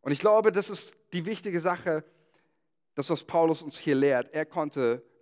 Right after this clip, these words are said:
Spannung aushalten, ungeklärte Fragen stehen lassen. Und ich weiß sicherlich, das predigt sich jetzt so einfach, äh, wenn du in so einer Lebensphase drin bist, wo die Fragen dein Herz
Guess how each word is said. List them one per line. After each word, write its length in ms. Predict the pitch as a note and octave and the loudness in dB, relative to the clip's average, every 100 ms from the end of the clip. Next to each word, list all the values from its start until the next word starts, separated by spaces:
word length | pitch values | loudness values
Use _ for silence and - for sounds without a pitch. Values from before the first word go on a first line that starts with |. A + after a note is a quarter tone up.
| _ _ | _ _
Spannung 480 | - - D#3 E3 D#3 | -16 0 0 0 -2
aushalten, 840 | D3 D3+ - C#3 A#2+ B2 C3 A#2 _ _ | -2 -2 -4 -2 -2 -2 -8 -12 _ _
ungeklärte 720 | - F3 E3 D3 F3 D3 D3 | -4 -2 -4 -4 2 2 2
Fragen 480 | C#3 - C#3+ C3+ C3+ | -6 -4 -2 -2 -6
stehen 380 | - - D3 C#3 | -12 -4 -2 0
lassen. 580 | A#2+ G#2+ - - - - _ _ _ _ _ - _ | -2 -6 -12 -20 -20 -20 _ _ _ _ _ -20 _
Und 220 | - E3 - | 0 0 0
ich 120 | F#3 | -2
weiß 500 | D#3+ G#3 A3+ E3 - - _ _ D3 | 4 4 4 0 -6 -8 _ _ -2
sicherlich, 680 | F3 G3+ G3 C3+ G#2+ - _ _ | 0 2 2 2 -2 -14 _ _
das 260 | B2+ - - _ | -14 -12 -20 _
predigt 340 | - E3+ F3+ D#3+ | -2 0 0 -6
sich 140 | C#3+ | -4
jetzt 180 | C#3+ - | -4 -2
so 160 | B2+ | -2
einfach, 460 | G#2+ C3+ D#3+ C3+ G2 - _ _ - - - | 0 -2 -4 -8 -10 -12 _ _ -20 -20 -4
äh, 280 | B2+ B2+ A#2+ A2+ A2 _ | 2 2 2 -6 -18 _
wenn 160 | C#3 C3+ | -4 -2
du 160 | E3+ | -2
in 160 | F#3 E3 | -2 -2
so 100 | C#3+ | 0
einer 160 | D#3+ D3 | 2 2
Lebensphase 1080 | D#3 E3+ E3 - - _ - D#3+ E3 C#3+ | 2 0 -4 -12 -16 _ -6 -2 -2 -2
drin 340 | C3 C#3 E3 E3+ | -10 -6 -6 -4
bist, 380 | B2 G#2+ - _ _ _ _ | -6 -6 -14 _ _ _ _
wo 260 | C3+ D3 C#3+ - C3 - | 0 0 0 -6 _ -12
die 80 | C#3+ | -10
Fragen 420 | - C#3+ D3 D3 | -6 -2 0 0
dein 160 | C#3 C3+ | -2 -4
Herz 460 | C#3 D3 - - | -6 -6 -8 -12